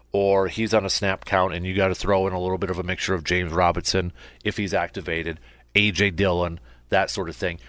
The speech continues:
You have got to have success running the football. You have to. Have success running the football.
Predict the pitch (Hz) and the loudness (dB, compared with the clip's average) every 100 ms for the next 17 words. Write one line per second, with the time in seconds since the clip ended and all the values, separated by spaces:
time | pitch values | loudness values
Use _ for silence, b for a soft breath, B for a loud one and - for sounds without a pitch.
0 | b 120 135 113 98 - 127 143 - 175 | b 0 4 4 4 8 8 8 2 0
1 | 143 110 110 - 120 - - 87 87 - | 6 6 6 2 -4 0 2 4 2 -4
2 | b b b _ 104 113 120 110 107 110 | b b b _ 4 6 6 0 0 2
3 | 95 87 - - - _ _ _ _ _ | 2 0 -4 -8 -20 _ _ _ _ _
4 | _ _ _ _ _ _ _ _ _ - | _ _ _ _ _ _ _ _ _ 0
5 | 135 139 113 - - - - _ _ _ | 4 8 6 4 -10 -14 -20 _ _ _
6 | _ _ _ _ _ _ _ _ _ _ | _ _ _ _ _ _ _ _ _ _
7 | _ _ _ _ _ - 156 190 196 175 | _ _ _ _ _ 6 8 6 4 4
8 | 165 147 139 - - - 120 143 151 143 | 8 8 6 -2 -8 0 6 6 6 -2
9 | - 123 - 107 101 | 2 2 6 6 6